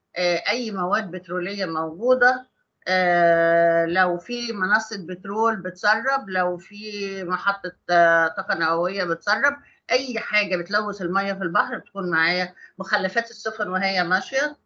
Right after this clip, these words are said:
آه، الحفر تحت الميه، احنا عندنا عارفين انه في احيانا كب-،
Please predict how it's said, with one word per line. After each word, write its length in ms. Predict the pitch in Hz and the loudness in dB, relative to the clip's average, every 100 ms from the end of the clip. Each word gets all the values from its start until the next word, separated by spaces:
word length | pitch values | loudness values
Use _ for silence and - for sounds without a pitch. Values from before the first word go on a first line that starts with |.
| _ _ _ _ - - - - _ _ _ - | _ _ _ _ -20 -20 -20 -20 _ _ _ 0
آه، 360 | 190 190 190 190 | 6 8 8 4
الحفر 420 | 208 - 262 247 | 0 0 0 -2
تحت 300 | 220 208 - | -6 -6 -6
الميه، 420 | 196 185 208 240 | -6 0 0 0
احنا 340 | 269 269 226 202 | -4 -4 -4 -4
عندنا 260 | 202 226 | -4 -4
عارفين 580 | 214 202 180 180 - 220 | -4 0 2 0 -4 -10
انه 220 | 202 185 | -8 -8
في 480 | 185 220 208 202 190 | -10 -14 -16 -10 -6
احيانا 680 | - 147 143 208 214 196 180 | -4 -2 -4 -4 -4 -4 -8
كب-، 260 | - 175 | -12 -14